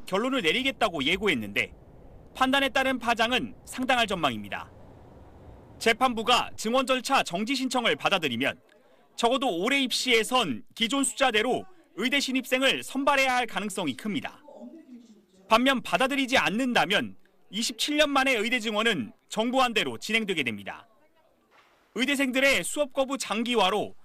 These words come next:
집단 유급 위기가 임박하면서 대학들은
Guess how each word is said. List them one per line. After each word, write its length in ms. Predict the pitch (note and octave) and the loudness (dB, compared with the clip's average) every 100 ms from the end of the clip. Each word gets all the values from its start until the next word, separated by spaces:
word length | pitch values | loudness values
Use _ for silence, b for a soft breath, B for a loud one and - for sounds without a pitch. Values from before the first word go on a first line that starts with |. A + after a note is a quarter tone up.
| _ _ | _ _
집단 400 | - B3+ C#4+ B3+ | -6 0 2 2
유급 300 | A3+ B3 B3 | 0 -2 -2
위기가 400 | A#3+ A3 B3 G3+ | -4 0 4 4
임박하면서 760 | D#3+ G#2 B3 - D3 C3 F3+ - _ _ _ _ - | 2 2 2 2 -2 0 -2 -2 _ _ _ _ 2
대학들은 640 | A3 G#3+ G#3+ B3 C3 | 4 4 2 0 -2